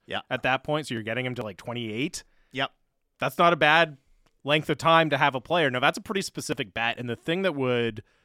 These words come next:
Speaker 2: concern me a little bit, and this is a short-term problem, but it still plays into it, is Bruce Boudreau and the way he's used him.
Speaker 1: Right. That's, that is the, that is the fly in the ointment.
Speaker 2: If it's, "Hey, we've got a guy here that organizationally we lo-, we really like, and yeah, the production isn't eye-popping,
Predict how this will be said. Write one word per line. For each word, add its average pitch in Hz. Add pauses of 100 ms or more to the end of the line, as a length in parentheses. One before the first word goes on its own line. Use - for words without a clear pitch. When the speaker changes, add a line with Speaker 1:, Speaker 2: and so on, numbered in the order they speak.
(200)
Speaker 2:
concern 135
me 123
a 104
little 185
bit, 107 (220)
and 131
this 131
is 139
a 131
short-term 156
problem, 131
but 113
it 110
still 147
plays 113
into 123
it, 98
is 107 (760)
Bruce 131
Boudreau 120
and 113
the 110
way 110
he's 87
used 90
him. -
Speaker 1:
Right. 139
That's, 147
that 151
is 147
the, 147
that 143
is 135
the 143
fly 127
in 110
the 107
ointment. 110
Speaker 2:
If 190
it's, 240 (180)
"Hey, 170
we've 139
got 226
a 202
guy 131
here 135
that 113
organizationally 147
we 127
lo-, 98
we 120
really 139
like, 170
and 123
yeah, 139
the 165
production 156
isn't 165
eye-popping, 151